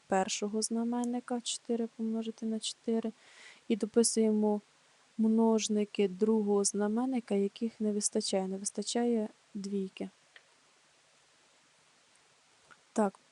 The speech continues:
тепер ділимо найменше спільне кратне. Це є найменше спільне кратне.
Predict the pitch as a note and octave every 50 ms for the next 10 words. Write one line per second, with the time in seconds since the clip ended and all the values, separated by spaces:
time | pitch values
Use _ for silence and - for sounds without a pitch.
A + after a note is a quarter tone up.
0 | _ _ - A#3 - - A3+ G#3+ A3 G3+ F#3+ G3 A3+ B3 B3+ A#3 A3 A3 G#3+ G3+
1 | G#3 G#3 G#3 G#3 G#3+ G#3+ G#3+ A3 A3 A3 G#3 - - G3+ - - - - A3 G#3+
2 | G#3+ G#3 G3+ G3+ - - A3 A3+ A3+ A#3 A#3 - - G#3 G3 G3 G3 - _ _
3 | _ _ _ _ _ _ _ _ _ _ _ _ _ _ _ _ _ _ _ -
4 | - _ _ _ - - A3+ G3+ G3+ G3+ G3+ G#3 - A3 A3 A3+ A3 G#3+ G#3+ G#3+
5 | G#3+ - - - - A3 G#3 G#3 G#3 - B3 B3+ B3+ B3+ - A3+ G#3+